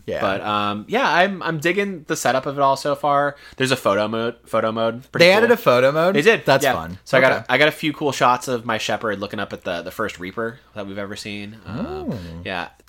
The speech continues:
Speaker 2: The gameplay is a little, like, I know it's probably, like, light years better than it was in two thousand seven.
Speaker 1: Yeah.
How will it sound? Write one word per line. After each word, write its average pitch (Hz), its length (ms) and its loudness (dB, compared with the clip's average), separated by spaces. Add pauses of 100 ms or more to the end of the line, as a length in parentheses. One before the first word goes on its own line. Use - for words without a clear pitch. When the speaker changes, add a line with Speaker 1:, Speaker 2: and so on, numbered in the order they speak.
(140)
Speaker 2:
The 156 120 -4
gameplay 226 420 -2
is 311 80 -6
a 302 80 2
little, 180 240 4
like, 151 160 2
I 143 120 0
know 226 240 4
it's 175 200 0
probably, 160 260 4
like, 110 240 2 (320)
light 117 220 0
years 123 180 0
better 104 480 -2
than 107 140 -4
it 90 100 -6
was 92 220 -4
in 95 160 -10
two 104 160 -8
thousand 92 340 -4
seven. 92 480 -8
Speaker 1:
Yeah. 104 200 -6